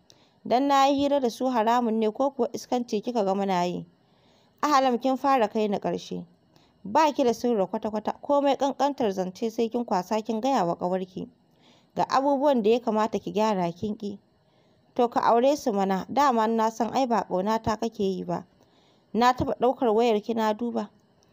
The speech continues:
Amman ke ba ki da aiki sai bincike-binciken da ba za su ƙare ki da komai ba. Ke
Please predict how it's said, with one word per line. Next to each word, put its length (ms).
Amman 300
ke 180
ba 160
ki 140
da 120
aiki 300
sai 220
bincike-binciken 880
da 80
ba 100
za 160
su 140
ƙare 360
ki 120
da 80
komai 440
ba. 180
Ke 160